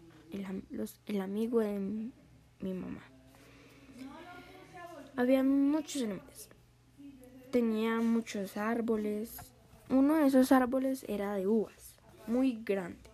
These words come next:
Tenía las uvas muy grandes. El señor dijo que él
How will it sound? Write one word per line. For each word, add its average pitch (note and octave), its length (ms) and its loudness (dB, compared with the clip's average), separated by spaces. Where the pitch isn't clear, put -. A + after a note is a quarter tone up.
Tenía A3+ 360 -2
las B3 240 -2
uvas A3 260 0
muy B3+ 300 2
grandes. A#3+ 540 -2
El A#3+ 160 0
señor B3+ 340 2
dijo D4 400 2
que G3+ 300 -2
él G#3 200 -6